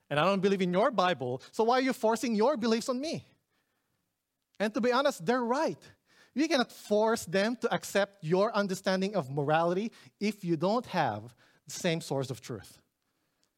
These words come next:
See, the very first step in winning someone, I believe, to the faith is not just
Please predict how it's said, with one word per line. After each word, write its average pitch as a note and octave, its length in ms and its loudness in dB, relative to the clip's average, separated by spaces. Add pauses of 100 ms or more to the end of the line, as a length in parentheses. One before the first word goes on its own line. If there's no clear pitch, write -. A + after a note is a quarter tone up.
(720)
See, F3 180 -4
the D#3+ 180 0
very A3 360 0
first F#3 300 -4
step C#3 340 -2
in C#3+ 100 -6
winning D#3 240 -2
someone, D3 380 -2
I D#3 160 2
believe, A#2 300 -4
to C#3+ 80 -4
the B2 80 -2
faith A#2 420 -4
is D3 120 -8
not A3+ 160 -2
just - 220 -6